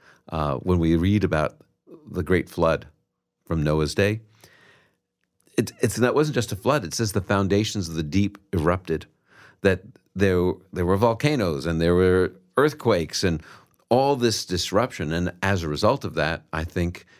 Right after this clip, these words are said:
it, it left a fossil record that made it look much older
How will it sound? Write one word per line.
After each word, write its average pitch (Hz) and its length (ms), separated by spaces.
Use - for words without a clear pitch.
it, 98 200
it 101 120
left 92 220
a 82 40
fossil 101 440
record 73 380
that - 120
made 90 220
it 82 100
look 92 280
much 101 380
older 107 640